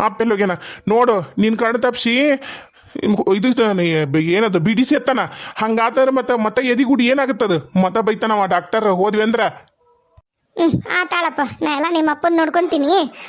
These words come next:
Speaker 2: ಅವ ಇವ ಅದನ್ನಲ್ಲ, ಆ, ಮಾಸ್ತರ್ ಮನೋಜ, ಮನೋಜಪ್ಪ, ಏನ ಮದುವೆ ಆಗ್ಯಾನಂತ.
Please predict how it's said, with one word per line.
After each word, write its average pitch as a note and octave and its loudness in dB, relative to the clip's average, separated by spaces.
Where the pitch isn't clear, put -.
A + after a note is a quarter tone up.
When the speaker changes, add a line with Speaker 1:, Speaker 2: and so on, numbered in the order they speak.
Speaker 2:
ಅವ D#4+ 2
ಇವ D#4+ 0
ಅದನ್ನಲ್ಲ, F#4 0
ಆ, D4 -2
ಮಾಸ್ತರ್ D4 0
ಮನೋಜ, F4 2
ಮನೋಜಪ್ಪ, F4+ 0
ಏನ E4 2
ಮದುವೆ F4 2
ಆಗ್ಯಾನಂತ. D#4+ 0